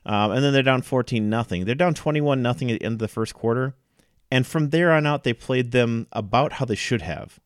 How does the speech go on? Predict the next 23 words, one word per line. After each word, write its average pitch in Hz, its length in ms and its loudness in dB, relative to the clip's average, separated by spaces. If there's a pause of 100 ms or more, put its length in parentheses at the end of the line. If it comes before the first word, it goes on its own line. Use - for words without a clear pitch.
(400)
which 113 260 2
is 110 320 2 (360)
the, 117 180 -8
the 117 140 -6
Badgers 175 340 0
were 143 80 0
not 98 300 0
going 110 160 2
to 104 40 2
win 104 100 2
this 95 120 -2
game. 107 140 -2
We 98 80 0
said 127 180 0
this - 160 -4
last 69 260 -12
week. - 240 -16
We 104 100 -4
were 107 120 -2
not 120 260 -2
looking 110 280 -4
to 90 80 -2
win, 101 320 2